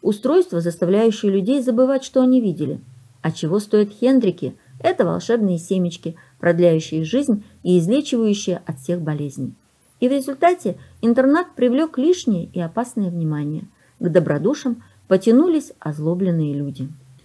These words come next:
В общем, в результате интернат пришлось эвакуировать, и сближение цивилизаций не получилось. В конце Дир в письме высказался, что, возможно,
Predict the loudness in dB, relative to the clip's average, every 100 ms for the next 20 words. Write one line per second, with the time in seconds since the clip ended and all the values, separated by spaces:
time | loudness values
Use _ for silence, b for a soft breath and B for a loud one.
0 | b b b 2 2 2 -2 -4 -2 0
1 | 2 2 0 0 0 0 0 0 0 -6
2 | -4 -2 0 -2 -2 0 2 0 -2 -6
3 | -4 -2 0 0 0 0 -2 -2 -2 -4
4 | -6 -4 -4 -4 -6 -4 -4 -4 -6 _
5 | b b b -2 0 2 0 -2 -4 -4
6 | -4 0 2 2 -2 -4 -6 -6 -8 -16
7 | -8 -2 0 0 0 0 -2